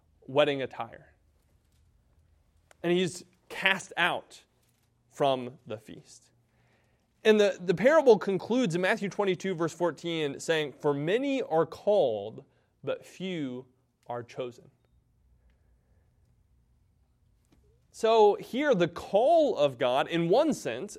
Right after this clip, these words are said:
has gone out far beyond those whom are predestined, those who are going to be justified and glorified. God's call has gone out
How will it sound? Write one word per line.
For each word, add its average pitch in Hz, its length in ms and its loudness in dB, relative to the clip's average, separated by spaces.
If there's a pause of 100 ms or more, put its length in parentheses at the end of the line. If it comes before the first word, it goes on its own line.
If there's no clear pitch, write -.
has 180 200 2
gone 208 300 4
out 226 240 0
far 277 400 6
beyond 185 800 2
those 196 360 4
whom 175 260 -2
are 143 180 -2
predestined, 151 720 -4
those 147 260 -2
who 143 140 -6
are 131 140 0
going 139 320 -6
to 135 120 -12
be 123 160 -10
justified 120 540 -4
and 113 80 -12
glorified. - 420 -10 (540)
God's 202 180 4
call 247 280 6
has 170 120 0
gone 170 220 2
out 151 220 -2